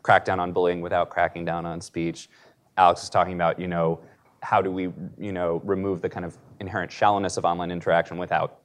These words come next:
you know, turning away from online interaction entirely. Uh, you know, George was saying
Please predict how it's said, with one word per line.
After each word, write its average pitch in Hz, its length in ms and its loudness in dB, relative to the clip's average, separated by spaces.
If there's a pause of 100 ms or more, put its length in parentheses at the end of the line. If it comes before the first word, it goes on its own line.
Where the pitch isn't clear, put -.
(180)
you 90 100 -8
know, 80 200 -8 (360)
turning 85 260 -4
away 85 160 -4
from 87 180 -8
online 85 260 -4
interaction - 600 -10 (440)
entirely. 85 500 -6 (460)
Uh, 90 360 6 (320)
you 117 120 0
know, 92 140 0
George 107 320 4
was 98 120 -6
saying 90 400 -2